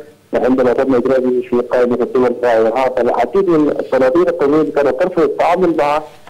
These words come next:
آه، الحكومة السودانية السابقة باعتبار أنها كانت جزءاً من، آه، آه، الإرهاب. آه، أيضاً من ال-،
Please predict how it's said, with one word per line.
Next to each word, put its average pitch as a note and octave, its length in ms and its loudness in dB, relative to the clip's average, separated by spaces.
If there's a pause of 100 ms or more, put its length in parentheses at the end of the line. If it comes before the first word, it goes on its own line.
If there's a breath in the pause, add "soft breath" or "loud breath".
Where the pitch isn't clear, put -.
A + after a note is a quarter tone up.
(200)
آه، B2+ 200 2
الحكومة C3 600 0
السودانية B2+ 600 0
السابقة G#3+ 560 0
باعتبار C#3+ 420 0
أنها C3+ 240 2
كانت B2+ 340 -2
جزءاً C3 220 0
من، B2 240 0 (460)
آه، - 40 -2
آه، G#2+ 720 0 (380)
الإرهاب. B2 500 2 (480)
آه، A#2 320 2
أيضاً A3 240 4
من D#3+ 420 2
ال-، B2 460 2